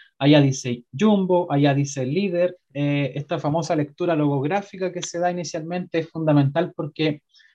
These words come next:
primero lo atribuyen a un logo, pero luego empiezan a descubrir que ese logo está asociado a letras, y esas letras entregan un mensaje. En la casa,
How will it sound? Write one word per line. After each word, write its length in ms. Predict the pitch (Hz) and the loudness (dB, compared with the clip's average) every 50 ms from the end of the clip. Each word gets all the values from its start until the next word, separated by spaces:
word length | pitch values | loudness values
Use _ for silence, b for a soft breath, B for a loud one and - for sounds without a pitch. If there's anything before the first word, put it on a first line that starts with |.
| b _ | b _
primero 260 | - 143 156 170 180 | 0 2 4 6 6
lo 80 | 180 | 6
atribuyen 400 | 170 147 143 151 156 165 165 156 | 6 6 6 6 6 6 6 6
a 60 | 151 143 | 6 4
un 180 | 139 135 143 | 6 4 4
logo, 540 | 170 202 214 196 151 143 143 143 139 143 - _ _ _ | 6 6 4 4 2 2 -2 -2 -4 -6 -10 _ _ _
pero 340 | _ 170 170 165 170 165 165 | _ -4 -2 0 0 0 2
luego 400 | 165 165 175 180 180 170 170 175 | 2 2 2 2 0 0 -2 -4
empiezan 520 | 170 160 147 151 170 165 160 - 175 165 | -6 -6 -8 -8 -8 -8 -8 -8 -6 -4
a 60 | 160 156 | -2 -2
descubrir 680 | 151 147 151 - _ 147 147 143 147 160 170 156 151 | -2 -4 -4 -6 _ -2 0 0 2 0 0 -2 -4
que 160 | - 160 160 | -4 -4 -4
ese 220 | 160 156 - - 185 | -2 -2 -4 -6 -4
logo 360 | 196 214 220 208 190 180 185 | 0 2 2 4 2 2 -2
está 200 | 180 - - 175 | -2 -2 -4 -4
asociado 520 | 175 170 - 160 147 - - 175 175 170 | -4 -4 -8 -14 -12 -6 -4 -2 0 0
a 60 | 170 160 | 0 2
letras, 640 | 156 170 170 170 - 120 110 - - - - _ _ _ _ _ _ _ - | 0 -2 -2 -4 -8 -12 -12 -14 -16 -20 -20 _ _ _ _ _ _ _ -2
y 100 | 143 156 | 0 0
esas 220 | 160 156 - 160 | 2 2 4 4
letras 480 | 147 151 170 185 185 190 196 190 - 147 | 4 6 4 4 2 2 0 -2 0 0
entregan 440 | 147 143 139 160 175 175 175 170 160 | 0 0 2 0 0 2 2 0 0
un 140 | 156 147 | 0 0
mensaje. 680 | 143 131 120 120 120 - 120 92 92 - - - - - B B B B B B B B B B B | 0 0 -2 -4 -6 -8 -10 -10 -10 -10 -14 -18 -18 -18 B B B B B B B B B B B
En 160 | - 160 156 | 2 4 6
la 120 | 156 156 151 | 6 6 6
casa, 540 | 165 202 208 196 - - - 131 127 123 | 6 4 4 4 2 0 -2 -2 -2 -2